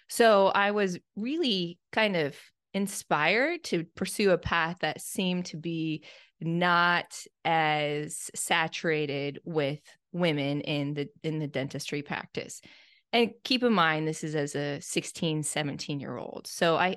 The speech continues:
didn't do a lot of research. It was just my analysis of experience.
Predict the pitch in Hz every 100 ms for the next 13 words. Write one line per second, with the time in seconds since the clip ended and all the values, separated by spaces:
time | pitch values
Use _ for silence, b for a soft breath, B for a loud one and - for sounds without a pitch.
0 | - - 247 190 180 151 143 139 175 208
1 | 226 - 254 262 175 165 175 - 165 147
2 | - 160 160 - 156 156 143 143 - 147
3 | - - 120 123 - - 143 165 269 370
4 | -